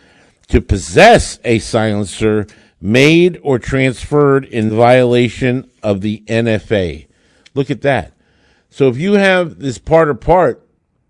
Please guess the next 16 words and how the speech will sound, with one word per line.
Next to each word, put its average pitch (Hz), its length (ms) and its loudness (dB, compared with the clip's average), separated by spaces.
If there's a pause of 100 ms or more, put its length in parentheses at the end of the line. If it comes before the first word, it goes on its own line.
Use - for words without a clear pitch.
(120)
A 170 120 0
T 175 240 2
F 175 200 2
is 120 180 -6
viewing 156 500 0
you 151 140 0
already 143 760 2 (460)
in 135 120 -2
possession 139 560 2
of 131 240 0
a 127 140 0
silencer 139 840 -2 (480)
and 139 160 0
refusing 151 720 0
your 147 240 4
registration. 151 1000 0